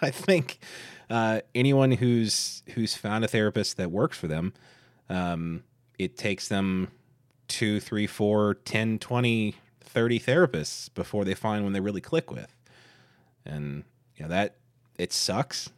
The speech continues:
<laughs> like, because you, you bare your soul to a, a new person every four to six weeks until you find the right one. Um, and,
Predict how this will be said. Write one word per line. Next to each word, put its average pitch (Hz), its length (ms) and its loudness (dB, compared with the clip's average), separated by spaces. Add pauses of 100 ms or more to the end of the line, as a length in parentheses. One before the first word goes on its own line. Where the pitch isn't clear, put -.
<laughs> - 140 -20
like, - 400 -2 (1040)
because 107 400 0
you, 101 160 0
you 92 240 -2
bare 101 300 0
your 107 160 0
soul 104 340 2
to 90 580 -4 (220)
a, 82 300 -4
a 80 80 -4
new 92 220 -2
person 101 480 0
every 92 640 -2 (680)
four 92 280 0
to 101 60 0
six - 280 -2
weeks 101 300 -2
until 98 220 -2
you 98 100 -2
find 107 280 -2
the 98 60 -2
right 107 240 0
one. 87 240 -4 (540)
Um, 87 480 -2 (640)
and, 90 460 -4